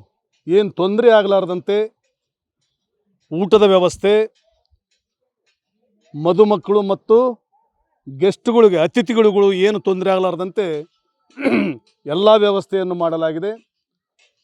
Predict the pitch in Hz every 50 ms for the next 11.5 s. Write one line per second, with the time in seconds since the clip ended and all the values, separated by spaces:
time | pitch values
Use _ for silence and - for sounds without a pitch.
0 | _ _ _ _ _ _ _ _ _ _ - 175 196 208 233 208 - 190 214 202
1 | - - 220 220 226 214 196 165 143 135 143 _ _ _ _ _ _ _ _ _
2 | _ _ _ _ _ _ _ _ _ _ _ _ _ _ - 190 180 - - 233
3 | 233 - - 214 208 208 202 196 196 185 - 220 196 190 185 147 139 175 180 190
4 | 185 196 190 190 190 190 185 175 160 139 123 127 _ _ _ _ _ _ _ _
5 | _ _ _ _ _ _ _ _ _ _ _ _ 160 165 175 185 185 190 175 180
6 | 180 170 - - 165 185 196 151 - 185 185 185 160 151 175 175 151 160 175 180
7 | 185 185 180 175 175 180 185 175 160 147 127 127 _ _ _ _ _ 147 170 185
8 | - - 185 180 - - 160 165 160 156 156 156 156 147 147 170 190 196 202 _
9 | _ _ _ _ _ _ _ _ 180 190 - - 196 190 190 196 202 196 196 214
10 | 208 - - 165 170 185 196 196 190 185 208 226 196 254 254 233 226 220 180 -
11 | 202 190 190 214 233 208 - - 208 202